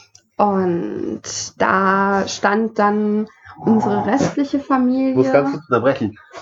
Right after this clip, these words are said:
Speaker 2: Falls ihr, äh, Zombie-ähnliche Geräusche im Hintergrund hört, wir sind nicht am Anfang einer Zombie-Apokalypse, sondern unsere bekloppte französische Bulldogge versucht grad zu spielen. Und das klingt immer, als wenn ein Zombie, ähm, gerade ankommt.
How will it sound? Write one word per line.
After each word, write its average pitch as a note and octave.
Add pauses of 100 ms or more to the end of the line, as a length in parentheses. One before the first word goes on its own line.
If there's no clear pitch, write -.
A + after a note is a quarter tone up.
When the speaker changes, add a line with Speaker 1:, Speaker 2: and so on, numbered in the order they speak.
Speaker 2:
Falls D#3+
ihr, C3+
äh, A2
Zombie-ähnliche D3+
Geräusche A#2+
im A2
Hintergrund G2
hört, B2
wir A#2+
sind C3
nicht D3
am B2+
Anfang B2
einer A#2
Zombie-Apokalypse, B2+
sondern A2
unsere A2+
bekloppte A#2
französische A#2 (400)
Bulldogge A3+ (300)
versucht A#2+
grad A2
zu A2
spielen. F#2 (680)
Und -
das A2+
klingt A#2
immer, A2+
als G#2+
wenn G#2+
ein G2+
Zombie, G#2+
ähm, G2 (280)
gerade G2
ankommt. F#2+